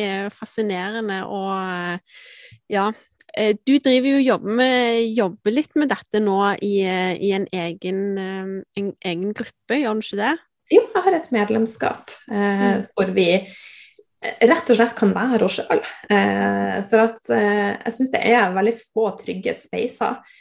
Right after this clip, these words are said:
Speaker 2: Eh, så der er det hundre prosent lov å være seg selv, og i den, eh, medlemsportalen da, så, eh,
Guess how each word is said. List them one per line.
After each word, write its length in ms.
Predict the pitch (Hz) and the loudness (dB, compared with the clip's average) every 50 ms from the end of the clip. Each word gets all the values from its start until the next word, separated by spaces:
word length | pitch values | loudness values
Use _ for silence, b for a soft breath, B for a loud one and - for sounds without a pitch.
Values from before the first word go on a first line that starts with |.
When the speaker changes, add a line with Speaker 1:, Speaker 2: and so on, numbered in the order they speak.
| b b b b b - | b b b b b -2
Speaker 2:
Eh, 760 | 202 190 185 180 180 185 185 180 180 175 180 180 185 190 190 185 | 0 0 0 0 -2 -4 -4 -4 -4 -4 -4 -4 -4 -2 -4 -4
så 180 | 185 190 240 214 202 202 202 202 202 - | 2 4 4 6 6 6 4 2 0 0
der 200 | 214 226 240 240 | 2 4 4 4
er 60 | 226 | 4
det 100 | 208 196 196 190 190 | 4 2 0 0 0
hundre 200 | 208 208 208 220 214 | 0 0 0 0 0
prosent 300 | 208 202 185 190 196 196 | 0 0 0 -2 -2 -2
lov 160 | 190 180 175 | -4 -4 -4
å 60 | 180 | -4
være 200 | 175 180 185 185 | -6 -6 -6 -6
seg 100 | 185 180 | -4 0
selv, 360 | 233 262 311 370 392 403 392 | 0 2 4 2 2 2 2
og 400 | - 208 208 202 190 196 196 B B B B B B _ - - | 2 4 4 4 2 0 -2 B B B B B B _ -4 0
i 140 | 247 262 247 | 2 4 4
den, 300 | 185 196 208 220 226 202 196 196 - - - - | 6 6 6 6 4 2 0 -4 -10 -18 -8 -4
eh, 420 | 196 202 196 196 202 202 196 202 196 | -2 -2 -2 -2 -2 -2 -2 -2 -2
medlemsportalen 680 | 202 196 180 190 208 220 - - 277 269 269 262 240 208 | 0 0 0 0 0 -2 -2 -8 -8 -6 -2 -2 -2 -2
da, 140 | 196 - - 190 | -2 -4 -6 -6
så, 440 | - - 196 180 170 175 190 185 - _ _ _ _ _ _ _ _ _ - _ - | -6 -4 -2 -2 0 -2 -2 -4 -10 _ _ _ _ _ _ _ _ _ -20 _ -16
eh, 320 | 202 175 170 180 180 175 | -14 -12 -10 -10 -8 -6